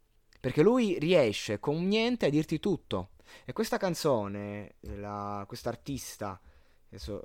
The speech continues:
devo rivedere il nome perché non me lo ricordo, Midrama, eh, o My Drama, non lo so come si pronuncia, comunque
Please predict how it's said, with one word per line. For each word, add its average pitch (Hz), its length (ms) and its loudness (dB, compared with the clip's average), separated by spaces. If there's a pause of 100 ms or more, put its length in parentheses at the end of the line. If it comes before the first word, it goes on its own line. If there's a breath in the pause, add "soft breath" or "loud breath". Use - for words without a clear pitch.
devo 104 200 -10
rivedere 123 320 0
il 117 80 -2
nome 127 240 -2
perché 101 220 -10
non 113 80 -4
me 120 80 -2
lo 113 40 -2
ricordo, 113 340 -2
Midrama, 123 760 2 (440 soft breath)
eh, 110 960 0
o 120 120 0
My 131 240 2
Drama, 107 640 -2
non 95 420 -10
lo 95 80 -8
so 92 280 -8
come 90 320 -8
si 92 140 -12
pronuncia, 101 560 -8 (360 loud breath)
comunque 175 540 4